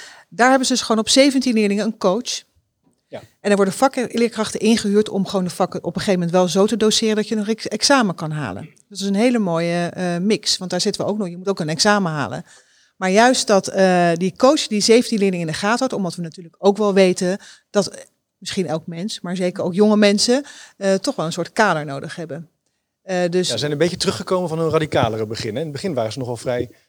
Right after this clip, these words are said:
Speaker 2: lieten ze nog meer de, de
Speaker 1: Ja,
Speaker 2: eindtermen los.
Speaker 1: maar ze,
Speaker 2: Daar
Speaker 1: ze
Speaker 2: zijn
Speaker 1: moeten
Speaker 2: ze
Speaker 1: ook een
Speaker 2: teruggekomen.
Speaker 1: examen halen. Dus op een gegeven moment hebben ze gezegd: "Nou, dan
Speaker 2: Ja.
Speaker 1: huren we vakleerkrachten in
Speaker 2: Ja.
Speaker 1: of, eh,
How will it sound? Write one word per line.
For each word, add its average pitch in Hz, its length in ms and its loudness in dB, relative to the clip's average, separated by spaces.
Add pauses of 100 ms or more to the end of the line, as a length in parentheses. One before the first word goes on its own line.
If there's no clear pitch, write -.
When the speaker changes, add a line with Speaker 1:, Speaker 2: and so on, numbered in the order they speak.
(100)
Speaker 2:
lieten 135 200 -8
ze 143 60 -6
nog 170 140 -4
meer 127 160 -4
de, 113 400 -6
de 110 60 -10
Speaker 1:
Ja, 208 120 2
Speaker 2:
eindtermen 110 380 -8
los. 104 100 -10
Speaker 1:
maar 214 120 4
ze, 220 60 0
Speaker 2:
Daar 233 80 0
Speaker 1:
ze - 60 -2
Speaker 2:
zijn 254 120 6
Speaker 1:
moeten 254 160 8
Speaker 2:
ze 262 60 6
Speaker 1:
ook - 40 -10
een 262 60 4
Speaker 2:
teruggekomen. 240 400 4
Speaker 1:
examen 285 160 0
halen. 294 160 2
Dus 262 120 -2
op 233 80 2
een 220 60 -4
gegeven 254 180 2
moment 240 180 2
hebben 226 140 -2
ze 240 60 2
gezegd: 220 120 2
"Nou, 208 120 -2
dan 196 100 0
Speaker 2:
Ja. 220 60 2
Speaker 1:
huren 196 160 2
we 180 100 2
vakleerkrachten 269 960 2
in 269 180 2
Speaker 2:
Ja. 277 80 2
Speaker 1:
of, 220 160 -2
eh, 226 140 6